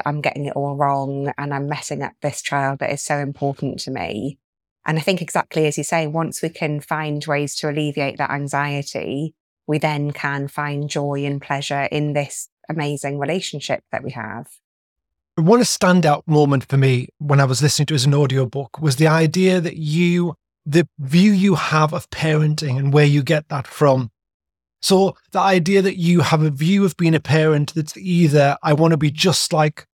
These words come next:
Speaker 2: an aspect of my parents 'cause that aspect of them was ace," or, "I want to be nothing like my parents 'cause that aspect of them was rubbish." And also, 'cause social media didn't exist when I first became a parent, it's like, you know,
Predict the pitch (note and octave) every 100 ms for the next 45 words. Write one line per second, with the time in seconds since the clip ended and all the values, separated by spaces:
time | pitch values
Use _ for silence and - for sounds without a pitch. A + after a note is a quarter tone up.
0 | _ _ _ - E3 D#3+ - F3+ D#3 D3
1 | C3 D3 D3 - C#3+ C3+ C#3 - D3+ C#3
2 | - D#3+ E3 B2 - C#3 C#3+ B2+ B2+ B2
3 | C#3+ D#3+ F3 - - _ _ F#3 E3 E3
4 | - D3 D3+ C#3+ D3 D#3+ F3 - D#3 D3+
5 | D#3 D3 C3+ D3+ C#3 C#3 - C3+ D3+ D3
6 | - - - D3+ B2+ B2+ A#2+ E3 A#3+ F3+
7 | - _ _ _ _ _ _ F#3+ A#3 C4
8 | A#3 E3 C3 B2+ D3+ _ _ _ - D3+
9 | - E3+ D#3+ D#3 C#3+ C3 C3 A2+ D3+ -
10 | - - - _ D3 C#3+ D3 - C3+ -
11 | C3+ C3 B2 C#3 C3 B2 C#3+ D3+ - F3
12 | E3+ F3 C3+